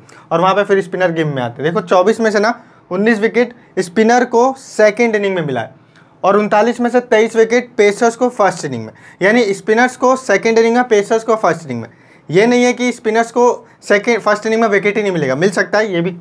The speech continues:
कुछ एक नंबर है, ब-, लेकिन ज़्यादा चांसेस किसके हैं, वो मैं आपको बता रहा हूँ, ठीक है।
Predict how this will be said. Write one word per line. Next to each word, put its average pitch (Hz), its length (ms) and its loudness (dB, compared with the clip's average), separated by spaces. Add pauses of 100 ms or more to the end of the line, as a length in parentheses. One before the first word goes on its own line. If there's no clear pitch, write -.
कुछ 180 180 -6
एक 180 140 -4
नंबर 175 300 0
है, 190 120 2 (560)
ब-, 156 120 2
लेकिन 226 320 4
ज़्यादा 185 340 2
चांसेस 220 480 -2
किसके 220 260 -6
हैं, 240 80 0
वो 196 160 2
मैं 185 140 0
आपको 156 240 -4
बता 120 240 -4
रहा 110 100 -8
हूँ, 113 100 -14
ठीक 185 160 -4
है। 247 320 -6